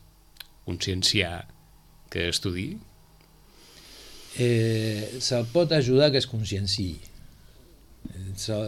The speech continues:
Speaker 2: se li, o sigui, sí, sí, els pares tenen una quantitat de coses que poden fer, eh, de, mm, per mirar de, eh, motivar-lo,
Speaker 1: D'acord.
Speaker 2: de, de, de, d'implicar-lo.
Speaker 1: L'únic que ens diràs és que això és un procés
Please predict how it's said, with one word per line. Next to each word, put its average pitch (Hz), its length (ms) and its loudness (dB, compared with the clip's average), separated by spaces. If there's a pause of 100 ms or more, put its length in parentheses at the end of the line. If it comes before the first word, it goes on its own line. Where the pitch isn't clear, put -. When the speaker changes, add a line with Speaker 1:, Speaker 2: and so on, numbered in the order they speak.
(160)
Speaker 2:
se 104 200 -2
li, 101 160 0 (640)
o 104 100 -6
sigui, 98 380 0 (200)
sí, - 240 6
sí, 160 200 8 (160)
els 90 200 0
pares 139 380 6
tenen 156 320 4
una 113 160 2
quantitat 104 320 -2
de 110 80 0
coses 113 260 -2
que 110 140 -6
poden 95 320 -2
fer, 127 220 6 (480)
eh, 98 680 0
de, 92 240 -4
mm, 98 480 -2 (100)
per 101 220 0
mirar 101 400 4
de, 113 160 4 (240)
eh, 92 960 -4 (320)
motivar-lo, 110 680 2
Speaker 1:
D'acord. 101 300 4
Speaker 2:
de, 101 160 -2
de, 101 240 -2
de, 98 280 -2
d'implicar-lo. 110 1000 0 (220)
Speaker 1:
L'únic 104 220 2
que 120 100 6
ens 107 80 2
diràs 113 260 6
és 113 120 6
que - 80 -2
això 104 140 2
és 95 80 0
un 107 120 2
procés 104 540 2